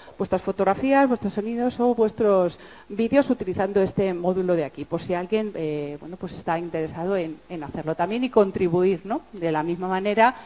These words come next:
que nosotros vamos a, a utilizar otros recursos que ponen a nos-, nuestra disposición, pues es probable que podamos incorporarnos y ayudar también a que otros puedan beneficiarse de utilizar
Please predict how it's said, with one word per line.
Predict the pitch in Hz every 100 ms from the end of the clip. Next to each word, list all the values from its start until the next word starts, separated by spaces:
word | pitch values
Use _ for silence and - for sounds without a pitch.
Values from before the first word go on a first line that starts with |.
| - - -
que | 190
nosotros | 190 226 233 202 165 - - - -
vamos | 202 220 214
a, | 220 208 202 - - -
a | 226
utilizar | 214 208 - 214 - 277
otros | 254 214 208
recursos | 214 302 - 208
que | 202
ponen | - 202
a | 196
nos-, | 202 220
nuestra | 220 208 220
disposición, | 220 214 233 247 277 294
pues | 294 214
es | 190
probable | 190 185 190
que | 208 220
podamos | 196 196 226 277 - - - -
incorporarnos | 226 214 202 196 202 262 262
y | 233
ayudar | 202 180 175 190 190
también | 208 220 233
a |
que | 220
otros | 202 220
puedan | - 214 220 262 - - -
beneficiarse | 226 208 214 190 196 -
de | 226
utilizar | 196 180 165 202 202